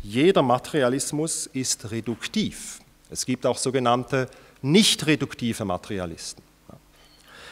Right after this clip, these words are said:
Das Verhältnis zwischen physikalischen oder materiellen Dingen einerseits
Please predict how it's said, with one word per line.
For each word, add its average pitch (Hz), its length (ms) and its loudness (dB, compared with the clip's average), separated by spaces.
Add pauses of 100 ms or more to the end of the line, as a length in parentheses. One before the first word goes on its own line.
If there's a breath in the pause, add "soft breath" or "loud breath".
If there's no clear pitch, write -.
(140)
Das - 160 0
Verhältnis 170 800 6
zwischen 120 420 -2
physikalischen 165 920 2
oder 120 140 2
materiellen 117 600 4
Dingen 139 240 4
einerseits 151 840 -2